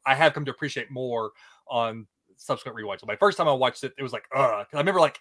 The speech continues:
getting to the point, like, to rewatch the episode the first time, like, "Oh man, I don't," I remember not liking the song. And then, like, "Oh, it's not,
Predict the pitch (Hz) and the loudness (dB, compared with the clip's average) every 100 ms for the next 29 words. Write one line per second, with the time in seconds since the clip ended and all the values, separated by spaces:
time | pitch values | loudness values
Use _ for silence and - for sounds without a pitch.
0 | _ - 160 147 - 151 139 123 - 110 | _ -6 -4 -4 -2 -4 -2 -6 -8 -16
1 | 110 139 147 143 - 139 135 117 143 - | -16 -6 0 0 0 -6 -8 -6 -8 -2
2 | 151 131 117 _ - 170 175 170 156 147 | 0 0 -4 _ -20 -10 -6 -4 -2 -2
3 | 127 120 123 127 120 131 135 - 135 151 | -2 -6 -8 -6 -6 -6 -8 -8 -8 -6
4 | 147 139 135 - 131 131 113 131 196 175 | -6 -4 -6 -8 -8 -4 -4 -2 -2 -4
5 | _ _ - _ 494 466 - 277 | _ _ -20 _ -4 -4 -4 -4